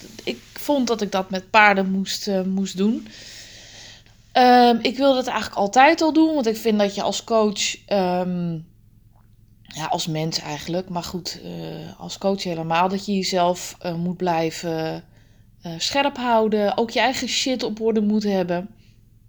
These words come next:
En, eh, nou, deze stond al zo lang op mijn lijstje. En ik had nog, eh, vakantiegeld, of, eh, vakantiegeld, verjaardagsgeld. En ik had nog wat, eh, eh, nou, ik had wat geld bij elkaar nog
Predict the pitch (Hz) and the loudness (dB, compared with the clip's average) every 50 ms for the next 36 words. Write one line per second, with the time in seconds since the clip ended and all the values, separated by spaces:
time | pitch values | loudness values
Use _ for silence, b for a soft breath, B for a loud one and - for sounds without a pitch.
0 | _ _ _ - _ _ _ - - - - - 180 175 170 170 165 - - 170 | _ _ _ -20 _ _ _ -20 -20 -14 -6 -2 0 0 0 -2 -2 -6 -6 -6
1 | 170 160 160 160 151 151 160 160 165 165 185 190 214 208 233 220 - - 240 240 | -4 -4 -4 -4 -6 -8 -8 -6 -4 0 0 0 0 0 -2 -4 -4 -4 -4 -4
2 | 226 214 214 208 - 226 226 226 226 214 214 208 202 190 180 190 180 170 165 160 | -2 -2 -2 -2 2 2 2 4 4 2 0 0 -4 -4 -4 -2 -2 0 0 0
3 | 165 160 160 - - 165 165 175 - b b b b b b b b b b b | 0 0 -2 -6 -8 -10 -10 -12 -14 b b b b b b b b b b b
4 | b - 190 180 170 170 175 165 165 - 156 175 170 - - 190 180 165 160 160 | b -8 -8 -8 -6 -4 -4 -6 -6 -6 -8 -10 -8 -8 -8 -6 -4 -4 -4 -4
5 | 160 156 160 170 - - - b b b b b b b b b b b - - | -4 -6 -8 -10 -14 -18 -20 b b b b b b b b b b b -10 -10
6 | 226 220 - 226 226 220 220 - 214 202 - - 214 202 196 196 202 202 202 - | -6 0 4 4 4 4 4 0 0 0 0 2 4 4 4 4 2 0 -2 -6
7 | - 196 - 208 190 - - 170 - - 160 170 - - 190 180 180 - - 240 | -10 -8 -8 -8 -8 -8 -10 -14 -12 -10 -8 -8 -8 -6 -6 -6 -6 -6 -4 0
8 | 233 202 202 208 208 196 - - - 202 190 175 170 175 175 160 185 190 185 180 | 2 2 4 2 2 0 -2 -4 -2 0 2 4 4 2 2 0 -2 -4 -4 -4
9 | 175 165 127 185 - - 180 165 160 - - - b b b b b b b b | -6 -6 -6 -8 -8 -6 -6 -6 -6 -6 -10 -14 b b b b b b b b
10 | b b b - 180 170 160 160 160 165 160 160 160 165 160 165 170 165 - - | b b b -12 -12 -10 -10 -10 -8 -8 -8 -8 -8 -8 -10 -12 -14 -14 -16 -16
11 | - - 160 165 - - - 127 117 - - 127 - - - - - - - 202 | -14 -14 -14 -14 -14 -14 -14 -14 -14 -14 -14 -14 -16 -16 -14 -14 -12 -10 -10 -10
12 | 202 - - - 233 226 202 208 196 196 190 - 208 190 190 190 175 175 175 - | -8 -8 -6 -4 -2 -2 0 0 -2 -2 -2 -2 -2 0 0 0 -2 -4 -6 -8
13 | - 202 196 196 185 185 - - - | -4 -2 -2 -2 -2 -4 -6 -12 -12